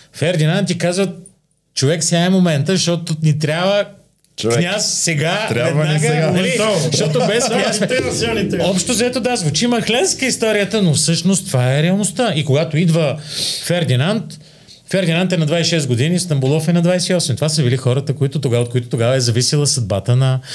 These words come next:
Speaker 1: на България. Изобщо те успяват да я спасят от тия домогвания.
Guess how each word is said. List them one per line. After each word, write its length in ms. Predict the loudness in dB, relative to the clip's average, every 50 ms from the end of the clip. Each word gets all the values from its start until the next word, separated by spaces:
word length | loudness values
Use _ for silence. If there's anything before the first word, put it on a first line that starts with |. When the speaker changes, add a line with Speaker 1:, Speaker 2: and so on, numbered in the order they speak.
| -12 -10 -6 -4
Speaker 1:
на 80 | -2
България. 420 | -2 -2 -2 -2 -2 -2 -2 0 0
Изобщо 380 | 0 0 -2 -2 -2 -4 -2
те 100 | -2 0
успяват 540 | 0 0 -2 -2 -2 -2 -2 0 -2 0 0
да 100 | 0 0
я 80 | 0 0
спасят 420 | -2 -2 -2 -2 0 0 -2 -2 -4 -8 -12 -12 -12 -8 -2 -2
от 120 | -2 0
тия 140 | 0 0 2
домогвания. 520 | 2 2 2 2 2 0 0 0 -2 -4